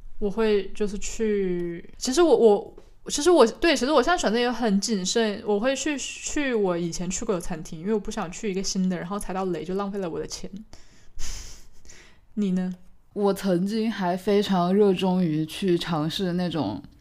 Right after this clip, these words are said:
Speaker 2: 看起来好像很不错，然后氛围也很好的餐厅，但是现在越来越不会了，因为去吃了几次，发现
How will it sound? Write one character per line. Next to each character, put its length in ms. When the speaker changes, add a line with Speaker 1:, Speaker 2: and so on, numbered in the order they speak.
Speaker 2:
看 180
起 160
来 160
好 140
像 180
很 140
不 120
错， 220
然 80
后 80
氛 220
围 160
也 80
很 200
好 160
的 80
餐 280
厅， 200
但 140
是 260
现 180
在 140
越 140
来 80
越 100
不 160
会 220
了， 100
因 80
为 100
去 140
吃 260
了 200
几 200
次， 240
发 220
现 400